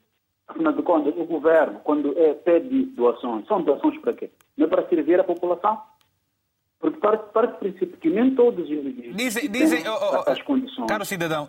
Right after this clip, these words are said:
Speaker 2: dizem que em alguns casos as farmácias são, os, são mesmo dos médicos, de, de alguns governantes. Isso é, é, é verdade? Se colo-, coloca-se essa
Speaker 1: É exata-, é exatamente i-, é exatamente isso, é exatamente o que está acontecendo nesse país. Você, na, na farmácia pública do hospital,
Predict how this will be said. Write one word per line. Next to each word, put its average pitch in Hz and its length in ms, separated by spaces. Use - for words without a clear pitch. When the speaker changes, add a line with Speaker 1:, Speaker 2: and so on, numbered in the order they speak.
Speaker 2:
dizem 202 340
que 170 60
em 190 80
alguns 180 300
casos 175 400
as 151 80
farmácias 156 580
são, 156 160
os, 131 140
são 160 160
mesmo 143 260
dos 123 180
médicos, 123 920
de, 113 240
de 107 100
alguns 113 320
governantes. 113 500
Isso - 100
é, 160 160
é, 156 220
é - 20
verdade? 131 560
Se - 80
colo-, 147 220
coloca-se 170 400
essa 254 140
Speaker 1:
É 311 40
exata-, 254 440
é 285 120
exatamente 269 600
i-, 285 280
é 254 140
exatamente 233 580
isso, 247 360
é 226 60
exatamente 208 460
o - 40
que - 60
está - 100
acontecendo 202 380
nesse 208 160
país. 196 440
Você, 190 300
na, 254 240
na 196 120
farmácia 208 440
pública 294 480
do 120 120
hospital, 107 560